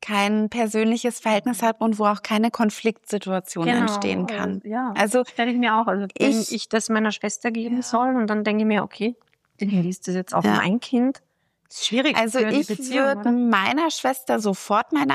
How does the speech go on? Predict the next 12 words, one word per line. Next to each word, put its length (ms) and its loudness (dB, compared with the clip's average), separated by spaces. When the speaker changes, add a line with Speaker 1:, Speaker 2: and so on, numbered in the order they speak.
Speaker 1:
Eizelle 480 -2
geben, 440 -2
aber 280 2
wenn 200 0
ich 320 -4
eine 180 2
Eizellspende 640 0
in 100 0
Anspruch 400 -2
nehme, 240 -4
würde 180 0
ich's 340 -12